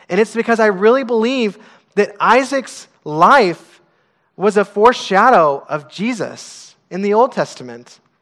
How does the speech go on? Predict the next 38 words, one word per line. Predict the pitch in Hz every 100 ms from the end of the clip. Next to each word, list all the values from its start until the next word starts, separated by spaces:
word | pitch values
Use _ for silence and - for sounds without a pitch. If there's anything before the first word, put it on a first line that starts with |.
| _ _ _ _ _ _ _ _ _ _ _ _ _ -
And | 214
it |
became | 220 220 247
even | 247 233
more | 233 247
clear | 254 233
because | 208 214 -
here's | 233
some | 240 226
points | 226 226
that | 226
I | 196
want | 185
to | 185
make. | 190 160 -
And | 156
this | 190 190
is, | 196
uh, | 180 160 156
if | 190
you're | 180
serving | 208 202 196
communion | 190 190 190 185 190 - _
or | -
you're | 160
on | 165
the |
worship | 170 170
team, | - 170
you | 160
can | 160
go | 156
ahead | 156
and | 147
make | 147
your | 151
way | 143
back. | 143 131 127 -